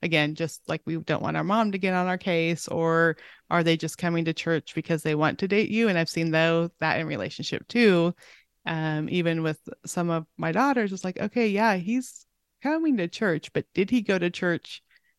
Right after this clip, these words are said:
before he dated you? And if you broke up, would he continue to go to church and pursue God, um, with all his heart?" And,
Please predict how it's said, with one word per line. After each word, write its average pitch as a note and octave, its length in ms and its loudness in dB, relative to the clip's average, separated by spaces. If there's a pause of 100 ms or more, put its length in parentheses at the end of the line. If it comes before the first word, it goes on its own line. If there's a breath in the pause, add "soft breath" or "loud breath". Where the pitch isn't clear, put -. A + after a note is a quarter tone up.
(160)
before D4 340 4
he D4 80 6
dated A3 340 4
you? G#3 140 6
And F#3 240 0
if - 180 -4
you A#3 120 -2
broke G3 260 0
up, E3 240 2
would F3 120 0
he F3 100 -6
continue G3+ 680 6
to A3 160 2
go C4 140 8
to B3 100 10
church G3+ 400 6
and B3+ 240 8
pursue G#3+ 340 0
God, D#3 440 2 (500 soft breath)
um, D#3+ 640 -4 (100)
with F3+ 220 -2
all E3 340 2
his E3 180 -4
heart?" - 480 0
And, E3 460 -4